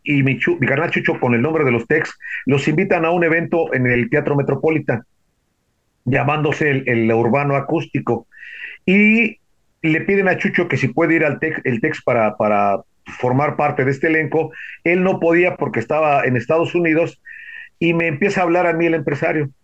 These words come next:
Dice, "Oye, Paco", dice, "Chíngate una rola, ¿no? Aunque sea dos o tres". Y no, le digo, "No manches, yo jamás he cantado". Y le repetí enormidades de veces, "¿Sabes qué? Yo nunca he cantado, no, no canto, o sea, no,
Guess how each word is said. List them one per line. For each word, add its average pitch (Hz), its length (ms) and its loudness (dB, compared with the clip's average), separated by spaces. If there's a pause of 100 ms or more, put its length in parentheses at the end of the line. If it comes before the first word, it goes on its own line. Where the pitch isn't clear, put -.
(260)
Dice, 165 140 0
"Oye, 165 120 2
Paco", 160 260 -2
dice, - 200 -4
"Chíngate 170 420 -4
una 165 140 0
rola, 143 300 0
¿no? 147 200 -2 (460)
Aunque 139 180 -6
sea 165 180 0
dos 156 220 0
o 139 100 0
tres". 135 440 0
Y 131 120 -2
no, 110 260 -2
le 156 100 0
digo, 143 140 -2
"No 156 80 -2
manches, 151 280 -4
yo 156 120 0
jamás 143 340 -2
he - 80 -6
cantado". 123 520 -2 (360)
Y 170 140 2
le 180 160 2
repetí 190 640 0
enormidades 185 720 2
de 175 80 2
veces, 175 240 -2
"¿Sabes 214 260 0
qué? 214 240 -2
Yo 180 120 0
nunca 202 240 0
he 196 80 -4
cantado, 196 500 0
no, 180 220 -2
no 226 200 0
canto, 254 420 -2
o 120 100 -2
sea, 180 340 0 (320)
no, 208 140 4